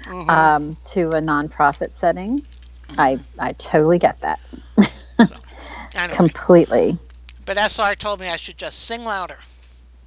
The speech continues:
Speaker 2: <laughs>
Speaker 1: I will
Speaker 2: That,
Speaker 1: do that.
Speaker 2: that's right.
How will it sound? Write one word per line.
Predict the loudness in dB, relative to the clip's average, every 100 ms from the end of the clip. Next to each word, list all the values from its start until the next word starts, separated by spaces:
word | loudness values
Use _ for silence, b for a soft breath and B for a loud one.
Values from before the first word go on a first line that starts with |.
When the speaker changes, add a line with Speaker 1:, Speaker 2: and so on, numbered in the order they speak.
| -20 -20 -4 0
Speaker 2:
<laughs> |
Speaker 1:
I | 0 0 -2 -2 -2 -8 -8 -20 -20 -20 -20 -20 -16 -6
will | 2
Speaker 2:
That, | 2
Speaker 1:
do | 2
that. |
Speaker 2:
that's | -4 -4 -2
right. | -4 -4